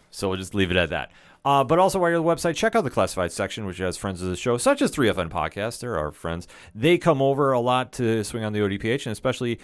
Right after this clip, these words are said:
if you're a subscriber, which I hope you are, you got a brand new six oh seven T W S right in your subscription box, 'cause that's how we do. So Rich came over 'cause obviously he was here in attendance for the Scott Snyder interview, which I can't recommend enough.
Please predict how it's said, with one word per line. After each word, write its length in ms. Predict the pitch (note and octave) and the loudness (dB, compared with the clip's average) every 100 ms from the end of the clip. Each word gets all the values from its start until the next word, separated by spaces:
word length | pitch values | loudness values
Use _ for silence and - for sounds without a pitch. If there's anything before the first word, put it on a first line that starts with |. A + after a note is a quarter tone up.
| - | -10
if 160 | - B2 | -6 -2
you're 280 | C3 C3 A#2+ | 0 0 0
a 120 | F#2 | -2
subscriber, 540 | - A#2 - C#3+ G#3 D3 | -2 -4 -2 0 2 0
which 160 | A#2 | -2
I 160 | - G#2 | -2 -4
hope 340 | - D#3+ - | 0 -2 -2
you 180 | G#2 F#2+ | -4 2
are, 400 | B2+ G3 F#2 - - _ _ _ _ | 4 6 4 0 -6 _ _ _ _
you 120 | - | -4
got 160 | E3 E3+ | 2 2
a 20 | |
brand 240 | C#3 D#3 D3+ | 2 0 0
new 100 | D3+ | -2
six 200 | E3+ D3+ | -4 -4
oh 40 | |
seven 180 | D3+ C#3+ | -4 -4
T 140 | - | -4
W 240 | D3+ C#3 D3 | -4 -2 -2
S 120 | C3+ | -2
right 380 | B2 A#2 D#3+ G3+ | -6 -2 -2 -2
in 180 | E3+ D#3+ | -4 -4
your 380 | D#3+ D#3+ D#3+ D3 | -2 -2 -2 -4
subscription 600 | - D3 F3 B3 C4+ A3+ | -8 -8 -6 -6 -6 -4
box, 420 | - - - - _ _ _ _ | -4 -4 -8 -18 _ _ _ _
'cause 160 | - D3 | -6 -4
that's 200 | D3 D3+ | -2 -2
how 140 | D#3 | 0
we 140 | D3 C#3 | 0 0
do. 140 | C#3+ | 0
So 120 | - G#2+ | 0 0
Rich 200 | C3 - | 0 0
came 160 | C3+ | 2
over 220 | B2+ B2 A#2+ | 4 4 2
'cause 140 | A#2 | 2
obviously 380 | A#2+ A2 A#2+ G#2+ - - | 0 0 -2 -4 -6 -14
he 140 | - C#3 | -4 0
was 140 | C3 | 0
here 180 | B2+ C3 | 0 0
in 100 | B2 | 0
attendance 300 | A#2+ B2+ A2+ | 0 -2 -2
for 100 | - | -2
the 60 | G2+ | -4
Scott 240 | - A#2+ | 0 -2
Snyder 300 | - A2+ G#2 | 0 -2 -2
interview, 280 | G#2 G#2+ G#2+ | -2 -2 -2
which 100 | F#2+ | -2
I 40 | F#2+ | -4
can't 200 | B2 G#2 | -6 -6
recommend 360 | G2+ G2+ G2 | -4 -4 -2
enough. 300 | G2 G2 F#2+ | 0 0 0